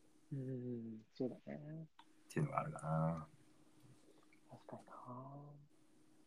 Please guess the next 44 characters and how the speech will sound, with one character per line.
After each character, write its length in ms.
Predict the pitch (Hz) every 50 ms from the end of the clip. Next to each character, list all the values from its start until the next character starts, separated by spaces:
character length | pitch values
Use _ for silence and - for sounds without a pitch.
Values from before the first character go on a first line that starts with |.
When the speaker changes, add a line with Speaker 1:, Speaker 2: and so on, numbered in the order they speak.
| - - - - - - - - - - - - - - - - - - - - - - - - - - - - - - - - - - - - - -
Speaker 1:
ー。 40 | -
え、 100 | - - - - - - - - - -
あ 240 | 123 110 104 104 104 - - - - -
ー、 40 | -
確 220 | - - - - -
か 60 | -
に。 60 | - - - - - - - - - - - - - - - - - - - - - - - - - - - - - - - - - - - - - - - - - - - - - - -
Speaker 2:
う 200 | 160 - 76 -
ん。 20 | -
Speaker 1:
え、 20 | 117
で 60 | 117
も 160 | 113 113 113
懐 260 | 110 - - - 151 -
か 40 |
し 200 | - - 202 214
い 40 | 208
ね、 460 | 165 156 165 180 185 190 196 202 202 180
修 180 | - - 156 147
学 240 | 160 165 160 - 165
旅 120 | 170 165
行 180 | - 160 147 131
と 120 | 127 117
か。 220 | 117 113 - - - - _ - - - - - _ - - - - - - - - - - - - - - - - - - - -
Speaker 2:
う 60 | 80
ん、 420 | 92 98 107 107 104 104 95 87 87
も 100 | 107 117
う。 240 | 113 107 90 82 78
Speaker 1:
な 80 | 123
ん 60 | 131
か、 60 | 131 - - - - - -
今 160 | 127 131 131
話 360 | 120 - 135 131 131 - - 139
に 80 | 123
出 80 | 135 127
た 120 | 131 120
け 120 | 127 123 117
ど。 260 | 123 120 117 - - - - - - - - - - - - - - - - - - - - - - - - - - - -
Speaker 2:
だ 80 | -
っ 80 | - 123
て。 80 | 160 196
Speaker 1:
何 80 | 233 254
年 80 | 269
前 200 | 302 294 240 139
よ。 200 | 117 113 - -